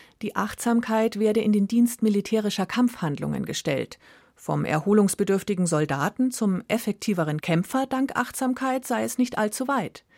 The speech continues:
Dem hält er entgegen, er wolle einfach psychisch belasteten Menschen helfen.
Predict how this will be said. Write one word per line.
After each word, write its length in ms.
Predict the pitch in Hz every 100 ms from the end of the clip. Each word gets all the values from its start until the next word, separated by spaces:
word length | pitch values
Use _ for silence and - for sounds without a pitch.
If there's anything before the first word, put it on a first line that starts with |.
| - - _ _ _ -
Dem 180 | 175 202
hält 220 | 214 214
er 140 | 220
entgegen, 640 | 214 - 226 233 233 233 -
er 140 | 214
wolle 240 | 220 240 -
einfach 440 | 208 208 240 -
psychisch 480 | - 233 202 185 -
belasteten 560 | 196 170 - 214 226
Menschen 360 | 220 170 - 226
helfen. 540 | 214 170 - - -